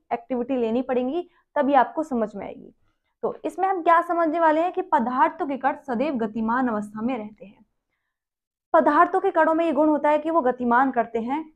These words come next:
उसके लिए हमने लिया थर्ड पॉइंट और हमने यह हेडिंग डाली, पदार्थ के कण निरंतर गतिशील होते हैं। Parti-, अ, particles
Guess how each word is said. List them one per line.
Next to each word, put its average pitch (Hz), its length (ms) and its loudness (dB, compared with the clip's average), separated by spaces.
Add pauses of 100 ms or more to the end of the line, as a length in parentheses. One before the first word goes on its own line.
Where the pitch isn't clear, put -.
(920)
उसके 269 240 -4
लिए 294 320 -2 (340)
हमने 359 280 4
लिया 277 480 2 (580)
थर्ड 349 200 8 (100)
पॉइंट 277 380 4 (200)
और 247 80 4
हमने 311 300 0
यह 320 100 2
हेडिंग 262 260 0
डाली, 277 240 6 (260)
पदार्थ 262 440 4
के 294 80 0
कण 294 260 2
निरंतर 240 400 2
गतिशील 233 480 -4
होते 190 300 -10
हैं। 165 320 -16 (920)
Parti-, 330 360 8
अ, 262 260 4
particles 359 680 6